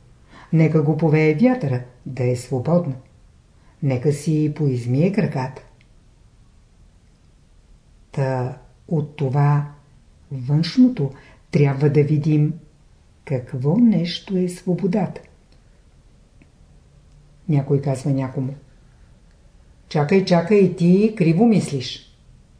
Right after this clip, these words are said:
Остави го. Нека си мисли криво. Има една крива мисъл. Нека си носи тази крива мисъл. Какво ще го оправиш?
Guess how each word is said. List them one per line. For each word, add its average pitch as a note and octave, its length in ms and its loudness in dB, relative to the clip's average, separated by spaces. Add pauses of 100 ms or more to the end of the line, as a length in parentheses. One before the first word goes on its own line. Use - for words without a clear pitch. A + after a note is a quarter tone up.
(1080)
Остави C#3+ 460 -6
го. - 220 -6 (960)
Нека D3 240 0
си A#3+ 160 2
мисли B3 360 4
криво. B2+ 320 -2 (340)
Има D#3+ 340 6
една D3 280 2
крива D#3+ 280 2
мисъл. B3+ 420 4 (260)
Нека C#3+ 280 2
си F#3+ 140 0
носи B3 340 4
тази C#3+ 280 0
крива D3 280 2
мисъл. F3+ 400 2 (260)
Какво A3+ 320 2
ще - 160 0
го C#3 180 2
оправиш? C3+ 640 -6